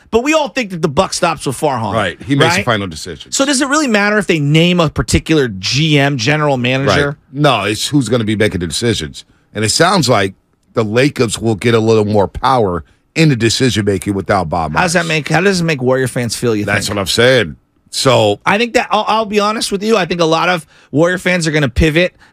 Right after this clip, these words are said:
Speaker 1: and this isn't me, I think there's a lot of Warrior fans are gonna pivot and say, "Nepotism, he's not
Speaker 2: Absolutely.
Speaker 1: ready,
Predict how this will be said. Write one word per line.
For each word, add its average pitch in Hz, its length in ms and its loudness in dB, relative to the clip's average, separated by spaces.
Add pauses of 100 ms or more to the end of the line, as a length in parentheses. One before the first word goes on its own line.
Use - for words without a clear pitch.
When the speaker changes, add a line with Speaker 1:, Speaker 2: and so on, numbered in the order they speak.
(120)
Speaker 1:
and 139 140 0
this 156 160 0
isn't 180 240 2
me, 147 160 2
I 147 40 0
think 160 220 2
there's 160 120 0
a 151 40 2
lot 165 160 2
of 170 120 0
Warrior 165 220 2
fans 160 280 -2
are 160 40 0
gonna 151 180 0
pivot 151 320 0
and 143 80 -4
say, 135 340 0 (300)
"Nepotism, 143 840 0 (160)
he's 170 220 2
not - 100 4
Speaker 2:
Absolutely. 160 240 2
Speaker 1:
ready, 147 440 2